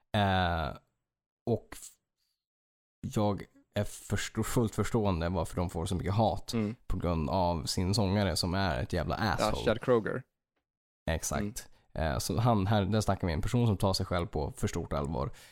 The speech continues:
Speaker 1: Ehm, men jag tycker det är lätt att glömma bort att liksom att säga att, ja, men de inte, alltså när man pratar om musiken, att de så här inte skulle kunna spela hårdrock eller så.
Speaker 2: Mm.
Speaker 1: Fast det kan de, bevisligen kan de ju det. Speciellt om man till exempel lyssnar på när de har gjort,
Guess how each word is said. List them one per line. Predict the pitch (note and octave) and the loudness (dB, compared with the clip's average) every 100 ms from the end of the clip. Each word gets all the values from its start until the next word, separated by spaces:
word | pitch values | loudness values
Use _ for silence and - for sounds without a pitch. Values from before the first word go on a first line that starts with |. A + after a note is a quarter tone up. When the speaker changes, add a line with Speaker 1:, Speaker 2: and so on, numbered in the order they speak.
| _ _ | _ _
Speaker 1:
Ehm, | - F#2 F2 E2 D#2+ B1+ _ _ _ _ _ _ _ _ _ | 0 2 4 2 0 -4 _ _ _ _ _ _ _ _ _
men | G#3 G#3 | 4 6
jag | G#2 | 6
tycker | G#2+ G#2 | 4 4
det | |
är | G#2 | 4
lätt | G#2+ | 4
att | G2+ | 4
glömma | G2 G2 F#2+ | 4 4 4
bort | G#2 F#2+ | 2 2
att | F#2+ | 0
liksom | F#2 F#2 F#2+ | 0 0 0
att | |
säga | - F#2 | 2 2
att, | F#2 | 4
ja, | F2 | 4
men | G2+ | 4
de | G2+ G#2 | 4 4
inte, | G#2 G2 - | 4 2 0
alltså | G2+ - - G2+ | -2 0 0 4
när | G2+ | 4
man | |
pratar | G2+ G2+ | 4 4
om | G2+ | 4
musiken, | G2+ C3+ C3 - F#2+ | 4 4 4 2 -2
att | E2+ | 0
de | F2+ F2 | 0 0
så | - | 2
här | D#2+ D#2+ - _ _ _ | 0 -2 -6 _ _ _
inte | G2+ F#2+ F#2+ - | 2 2 2 0
skulle | G2 G2+ F#2 | 0 2 2
kunna | F#2+ F2 | 2 2
spela | F2 - F#2 | 0 0 0
hårdrock | F2+ G2 F#2+ A#2+ - - | 2 2 4 2 0 -4
eller | C#2 | -4
så. | - | -2
Speaker 2:
Mm. | B2 G#2+ - | -2 -2 -2
Speaker 1:
Fast | G#2 - - | -2 -2 -2
det | G#2 A2 | 2 2
kan | B2 G#2 | 4 4
de, | G#2 D#2 G2 | 4 2 2
bevisligen | G#2 B2+ A2 - F2 D#2 A#1+ - | 4 6 4 0 -2 -2 -6 -2
kan | B2 A2+ | 2 2
de | D2 B1 | 0 -6
ju | A#1+ | -8
det. | - - - - _ _ | -10 -10 -14 -20 _ _
Speciellt | - G#2 F#2 G2+ A2 | -4 0 2 2 6
om | A#2 | 6
man | G#2 | 4
till | G2 | 2
exempel | F#2+ F#2+ F#2+ | 2 2 2
lyssnar | F#2 - | 0 0
på | F#2 F#2+ | 2 2
när | F#2 | 4
de | F#2 | 2
har | |
gjort, | F#2 F2+ - | 2 0 -6